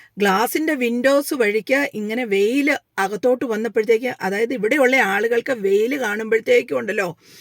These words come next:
ഭയങ്കര സന്തോഷമാണ്. ഇപ്പം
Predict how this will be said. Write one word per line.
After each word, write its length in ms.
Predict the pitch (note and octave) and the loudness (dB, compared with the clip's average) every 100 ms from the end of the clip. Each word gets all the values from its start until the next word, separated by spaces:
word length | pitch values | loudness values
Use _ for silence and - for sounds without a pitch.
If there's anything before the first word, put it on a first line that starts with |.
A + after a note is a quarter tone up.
| - _ _ - | -20 _ _ -2
ഭയങ്കര 800 | F#3 G3 A#3+ C#4 D4+ D#4+ E4+ E4 | 0 2 2 2 0 0 2 2
സന്തോഷമാണ്. 680 | D#4+ A#3 A#3 B3+ B3+ G3 F#3 - - - | 2 0 0 -2 0 -2 -4 -8 -12 -6
ഇപ്പം 400 | B3 - G4 | -6 2 2